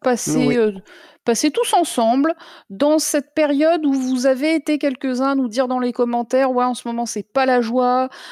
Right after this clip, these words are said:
Speaker 1: euh, en ce moment, c'est un peu la déprime. » Et bah, nous, on n'est pas de bois, hein, on est comme tout le monde. Euh, c'est pas non plus, euh, très cool tous les jours de passer la journée, euh, enfermé chez soi ou, euh, ou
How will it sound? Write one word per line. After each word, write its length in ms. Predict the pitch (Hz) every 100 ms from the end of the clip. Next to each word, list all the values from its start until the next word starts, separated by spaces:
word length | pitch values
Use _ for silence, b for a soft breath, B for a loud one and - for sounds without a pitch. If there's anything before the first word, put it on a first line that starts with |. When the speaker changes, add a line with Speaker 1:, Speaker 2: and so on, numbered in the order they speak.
| B 214
Speaker 1:
euh, 200 | 208 214
en 160 | - 269
ce 180 | - 269
moment, 500 | 269 262 262 254 247
c'est 320 | - - 254
un 140 | 247 240
peu 420 | - 254 254 247
la 220 | 226 226
déprime. » 680 | 220 233 - 247 269 294 -
Et 200 | 202 202
bah, 220 | 190 190
nous, 160 | 202 233
on 80 | 214
n'est 240 | 190 190
pas 160 | 180 190
de 100 | 190
bois, 260 | 196 277
hein, 200 | 302 285 285
on 60 | 226
est 100 | 190
comme 220 | - 196
tout 140 | 190 190
le 60 |
monde. 280 | 208 277 311
Euh, 220 | 233 196
c'est 240 | 190 202 -
pas 100 | 233
non 160 | 233 220
plus, 360 | - 226 233
euh, 480 | 196 175 175 170 175 B B B -
très 180 | - 233
cool 220 | - 233
tous 120 | 233
les 120 | 220 220
jours 220 | 247 233
de 80 | 196
passer 380 | 214 202 - 214
la 120 | 208
journée, 540 | 196 202 214 220 220
euh, 380 | 196 185 180 180 B B B B -
enfermé 500 | 202 - 214 214 214
chez 200 | - 214
soi 500 | - 233 220 226 226
ou, 360 | 208 196 202 190
euh, 400 | 180 180 175 175 175 _ _ _ _ _ _ _ _ _ _ _ _ B B B B
ou 60 | _